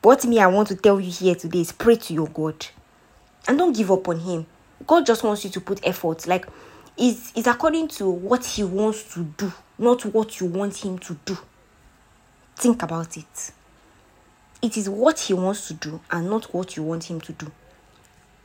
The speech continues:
You can, uh, that's how they say, they used to say, um, "Hey, na here English go come fuck everything up now." Ah, subhanallah. Man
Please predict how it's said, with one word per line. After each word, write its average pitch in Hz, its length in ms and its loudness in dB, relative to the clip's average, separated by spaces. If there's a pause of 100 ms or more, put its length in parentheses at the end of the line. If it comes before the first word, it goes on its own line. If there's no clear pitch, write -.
(100)
You 233 140 0
can, 233 260 6 (320)
uh, 196 140 6
that's 233 280 2
how 220 80 2
they 185 120 -2
say, 196 400 -2
they 190 120 -4
used 202 120 -6
to 190 60 -8
say, 196 160 -4 (420)
um, 160 480 -8 (100)
"Hey, 254 240 -6
na 170 120 -6
here 190 220 -4
English 165 320 -10
go 151 100 -12
come 170 160 -10
fuck - 240 -14
everything 156 360 -10
up 147 100 -10 (120)
now." 151 160 -14 (160)
Ah, 370 260 -4
subhanallah. 160 580 -10 (1300)
Man 302 500 4